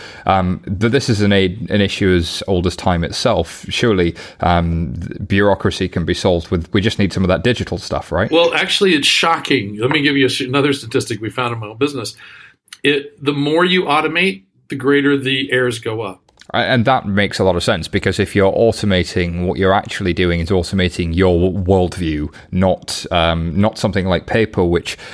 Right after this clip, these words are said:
Speaker 1: actually is a low-tech technology, has a number of advantages. Paper has stuck around because it's the least worst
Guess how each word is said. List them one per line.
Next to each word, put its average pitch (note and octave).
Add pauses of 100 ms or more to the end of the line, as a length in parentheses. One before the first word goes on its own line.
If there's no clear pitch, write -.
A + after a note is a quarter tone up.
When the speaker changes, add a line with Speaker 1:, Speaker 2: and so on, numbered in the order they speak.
Speaker 1:
actually B2
is F#2+
a G2
low-tech G2
technology, G#2 (160)
has A2+
a F#2
number F#2+
of F2+
advantages. G#2
Paper -
has F#2
stuck -
around G2
because F#2
it's -
the F#2+
least F2
worst E2+